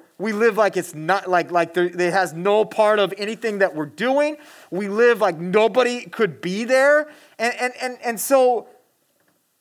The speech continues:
he's won in a lot of ways in those moments when we act that way.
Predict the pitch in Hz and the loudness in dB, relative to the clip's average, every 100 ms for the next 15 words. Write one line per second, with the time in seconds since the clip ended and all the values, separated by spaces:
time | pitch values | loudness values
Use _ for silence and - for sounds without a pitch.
0 | _ _ - 233 185 269 359 190 156 175 | _ _ -8 -4 2 4 4 2 -2 2
1 | 175 160 151 131 123 - 180 180 170 156 | 2 2 0 -2 -4 -6 -4 0 -2 -2
2 | 160 135 - - - - 165 180 180 170 | -4 -6 -12 -20 -20 -10 -4 -2 0 -2
3 | - 147 165 139 | -2 -8 -8 -12